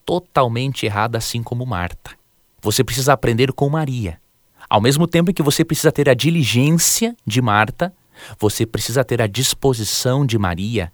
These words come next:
a irmã de Marta, em passar tempo de qualidade com Cristo. É muito importante a mulher estudar, trabalhar, desenvolver-se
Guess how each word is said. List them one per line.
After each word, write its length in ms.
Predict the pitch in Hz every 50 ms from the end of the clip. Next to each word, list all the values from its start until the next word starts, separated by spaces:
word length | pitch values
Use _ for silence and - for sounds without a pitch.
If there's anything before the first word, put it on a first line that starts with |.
| _ _ _ _ _ -
a 100 | 110 104
irmã 260 | 87 95 104 117 120
de 120 | 117 113 90
Marta, 400 | 95 107 123 123 - - - -
em 200 | - 123 117 131
passar 640 | 123 - - 107 110 - - - - 110 110 117 - - - -
tempo 360 | 120 123 139 151 - 151 127
de 100 | 127 120
qualidade 580 | - - 107 104 107 98 - 85 82 82 87 98
com 180 | - 131 175 196
Cristo. 480 | - 240 190 135 - - - - - _ _ _ _ _ _ _ - - -
É 80 | 104
muito 180 | 107 139 - -
importante 500 | 151 - 151 131 - - 135 135 - 135
a 40 | 123
mulher 260 | 117 110 110 117 113
estudar, 560 | 107 - - - 87 92 95 110 127 135 131
trabalhar, 720 | - - - 110 98 90 85 82 82 92 104 113 120 127 120
desenvolver-se 1160 | 110 104 - 104 98 92 - 65 78 92 98 107 117 131 147 156 147 - - - - 143 139